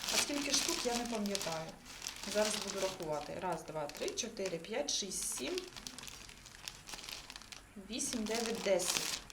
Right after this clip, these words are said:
Десять пар. Взагалі клас. Зараз покажу, які вони.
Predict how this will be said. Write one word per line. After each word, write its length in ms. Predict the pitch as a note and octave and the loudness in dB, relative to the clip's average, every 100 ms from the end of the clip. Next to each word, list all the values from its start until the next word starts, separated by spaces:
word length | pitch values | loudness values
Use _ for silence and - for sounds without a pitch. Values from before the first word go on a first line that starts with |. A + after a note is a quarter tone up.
| - | -10
Десять 520 | F#3+ A3+ A#3 G#3+ G3+ | 0 2 2 0 -4
пар. 180 | E3+ D#3 - - - - - F3 | -4 -4 -4 -4 -2 -4 -8 -8
Взагалі 420 | F3 F#3+ G3 D#3+ D#3 | -4 -4 -2 -4 -4
клас. 320 | E3 C#3+ - - - - - G3+ | -2 -2 -4 -4 -2 0 0 0
Зараз 220 | G3 F#3+ | 2 2
покажу, 400 | F#3 F3+ F3 F3 | 0 0 2 2
які 400 | E3 - D3+ C#3 | 0 -2 -2 -2
вони. 140 | C#3 | -2